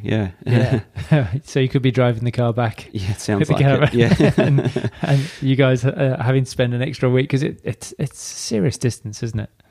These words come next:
Speaker 1: Yeah. Yeah, I'm not sure, but it's
Speaker 2: Like, w-, we're not talking just, "Oh, it'll take an overnight trip." It's
Speaker 1: No, it's, yeah, some big days of driving, I think, in there, but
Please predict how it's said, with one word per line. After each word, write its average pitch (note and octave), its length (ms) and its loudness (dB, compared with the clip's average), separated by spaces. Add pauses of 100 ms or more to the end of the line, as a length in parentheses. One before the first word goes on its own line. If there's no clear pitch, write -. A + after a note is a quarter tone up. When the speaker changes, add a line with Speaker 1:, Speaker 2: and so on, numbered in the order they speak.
(140)
Speaker 1:
Yeah. F#2 460 6 (160)
Yeah, E2 180 -6
I'm E2+ 100 -6
not E2+ 140 -4
sure, F2+ 280 -6
but F2 100 -6
it's - 240 -10
Speaker 2:
Like, B2 200 0
w-, - 360 -6
we're C#3+ 120 4
not D#3 160 2
talking B2+ 340 2
just, A2+ 240 -2
"Oh, B2 120 2
it'll A#2 160 0
take A#2 220 0
an A2+ 120 0
overnight A2 360 0
trip." G#2 320 2
It's - 380 -4
Speaker 1:
No, F2 280 4
it's, - 380 -4
yeah, F#2 100 0
some F#2+ 200 0
big F#2 140 2
days F2+ 200 2
of F2+ 80 -4
driving, F2 320 -2
I F2 60 -2
think, F2+ 220 -2
in F#2 160 -2
there, G#2+ 200 0
but G#2+ 240 -6